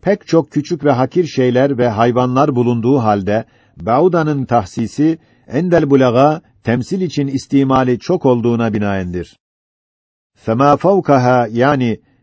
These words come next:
kıymet ve belagatça ba'udanın sinek, ma fevki veya küçüklükte ba'udanın madunu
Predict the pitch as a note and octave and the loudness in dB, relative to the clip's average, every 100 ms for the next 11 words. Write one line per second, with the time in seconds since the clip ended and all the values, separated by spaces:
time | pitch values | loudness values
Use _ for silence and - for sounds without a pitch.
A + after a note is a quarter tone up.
0 | _ - A#2+ B2+ D#3+ E3 C3+ C3+ C3+ C3 | _ -4 -2 0 -2 0 2 2 2 2
1 | D#3 - C3+ A2 A2+ C3+ D#3+ C3 C3 B2 | -2 -2 -2 0 2 2 2 2 0 -2
2 | F2 _ _ - - C3 B2 - _ _ | -6 _ _ -12 -4 -2 -2 -4 _ _
3 | - G2 B2+ B2+ C3 C3 - D#3+ C3 B2+ | -8 0 0 2 0 0 0 0 2 2
4 | B2 A#2 A#2+ C3+ C3+ B2+ - C3+ A#2+ F#2+ | 0 -2 -4 -4 -2 -4 -2 -2 0 0
5 | A#2+ D3 C3 B2+ B2 A#2 A#2+ G#2+ A#2+ A#2+ | -2 0 0 -2 -2 0 0 0 -2 -2
6 | B2 G#2 | -2 -4